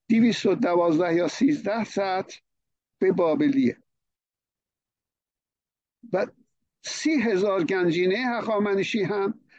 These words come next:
همه به زبان ایلامیه، یعنی هخامنشی شناسی بدون ایلام شناسی غیر ممکن. به هر حال ای-، اینها زبانشون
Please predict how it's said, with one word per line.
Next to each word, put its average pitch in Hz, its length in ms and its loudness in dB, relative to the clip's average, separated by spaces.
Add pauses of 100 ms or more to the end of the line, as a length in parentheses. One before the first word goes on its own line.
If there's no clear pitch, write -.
(140)
همه 220 360 0
به 254 100 2
زبان 190 420 2
ایلامیه، 156 640 0
یعنی - 360 -4 (1300)
هخامنشی 202 720 -4
شناسی 202 540 -2
بدون 214 460 -2
ایلام 202 300 -4
شناسی 185 400 -2
غیر 208 340 -4
ممکن. 139 520 -2 (1800)
به 202 100 -4
هر 214 140 0
حال 180 240 0 (100)
ای-، 226 200 -2 (260)
اینها 233 320 0
زبانشون 233 720 0